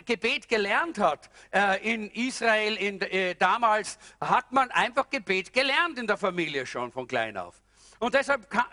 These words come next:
sie wussten, wie man betet. Und trotzdem sagen sie, „Herr, lehre uns beten.“ Und genau darum geht's in dieser Predigtserie, dass wir beten lernen.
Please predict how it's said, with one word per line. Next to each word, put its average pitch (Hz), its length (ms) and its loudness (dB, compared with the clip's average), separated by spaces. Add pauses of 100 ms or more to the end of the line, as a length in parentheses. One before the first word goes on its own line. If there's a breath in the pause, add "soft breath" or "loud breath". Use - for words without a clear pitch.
(120)
sie 320 200 -6
wussten, 349 380 -4
wie 247 80 -2
man 202 180 2
betet. 151 380 -4 (140)
Und 233 160 -4
trotzdem 294 420 -2
sagen 254 300 2
sie, 254 160 -2
„Herr, 226 420 2 (240 soft breath)
lehre 233 540 0
uns 214 400 -4 (260)
beten.“ 151 400 -6 (1300)
Und 214 140 -4
genau 233 340 2
darum 247 380 2
geht's - 440 -4 (140)
in 220 160 -4
dieser 196 280 -2
Predigtserie, 226 960 -2 (220 soft breath)
dass 254 180 0
wir 285 120 -6
beten 320 420 -2
lernen. 139 420 -4